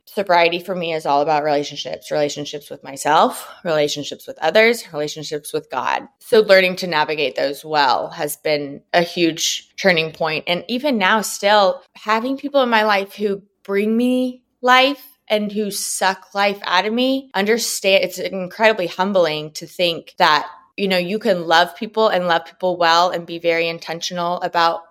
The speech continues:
you know, your words and your actions. But it's very humbling to know that I'm not God and I can't change people. I have to adapt to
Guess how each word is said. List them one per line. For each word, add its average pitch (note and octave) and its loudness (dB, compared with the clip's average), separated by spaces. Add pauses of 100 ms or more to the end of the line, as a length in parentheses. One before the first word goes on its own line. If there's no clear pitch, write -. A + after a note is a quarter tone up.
you F3+ -2
know, E3 0 (140)
your F3+ 2
words E3+ 4
and F3 -4
your E3+ -4
actions. F3+ -4 (100)
But G#3 2
it's G#3 4
very A#3 6
humbling G#3+ 0
to G3 -8
know F#3+ 4
that F3 4
I'm F3 0
not E3+ 2
God D3 4
and D3 0
I D3 -6
can't D3+ -8 (220)
change E3+ -4
people. D4 2 (140)
I F#3+ 0
have F#3+ 0
to E3+ 2
adapt D#3 -2
to D#3 -2